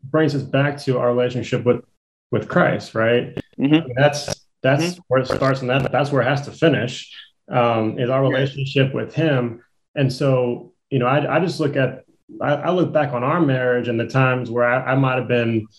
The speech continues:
Speaker 1: you know, frustrated, and, and, and I, I'm sure there's people listening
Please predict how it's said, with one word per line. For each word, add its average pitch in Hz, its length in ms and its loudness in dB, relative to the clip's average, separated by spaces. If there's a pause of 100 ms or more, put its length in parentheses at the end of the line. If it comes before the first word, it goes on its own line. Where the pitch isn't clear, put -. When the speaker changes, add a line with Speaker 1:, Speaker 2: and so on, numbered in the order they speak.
(300)
Speaker 1:
you 139 120 2
know, 143 100 4
frustrated, 131 800 0
and, 120 180 -2
and, 127 180 -2
and 127 140 2
I, 131 320 0
I'm 120 160 2
sure 139 220 0
there's 120 440 -2 (400)
people 135 280 2
listening 135 540 0